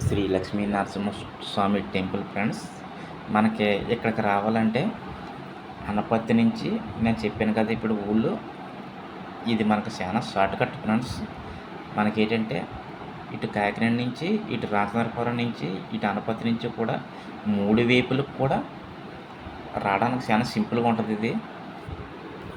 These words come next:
ఇలా కరప నుంచి రావచ్చు, ఇటు ఇలా రామచంద్రపురం నుంచి రావచ్చు.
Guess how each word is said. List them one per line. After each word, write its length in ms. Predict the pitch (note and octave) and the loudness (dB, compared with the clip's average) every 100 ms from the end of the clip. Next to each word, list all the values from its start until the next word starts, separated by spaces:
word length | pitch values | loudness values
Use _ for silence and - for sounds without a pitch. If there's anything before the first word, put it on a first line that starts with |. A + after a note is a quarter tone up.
| C#3+ D3+ C3+ C3 G#2 | -6 -4 -4 -4 0
ఇలా 120 | G#2 A2 | 0 4
కరప 240 | G#2 - A2 | 4 6 6
నుంచి 180 | A2+ A2+ A2+ | 6 6 4
రావచ్చు, 480 | A2+ B2 - C#3+ C#3 C3 B2+ A#2+ A2+ A2 G#2 G2+ - - - - A2 | 6 4 4 2 4 4 2 2 4 2 2 -2 -8 -12 -12 -2 0
ఇటు 100 | A2+ | 4
ఇలా 100 | G#2+ A2+ | 6 8
రామచంద్రపురం 560 | G#2 G#2 A2 A2+ A2 A2 A2 | 6 6 2 2 4 6 8
నుంచి 240 | A2 A2+ G#2+ | 6 6 6
రావచ్చు. 420 | G#2+ A2 - | 4 2 -4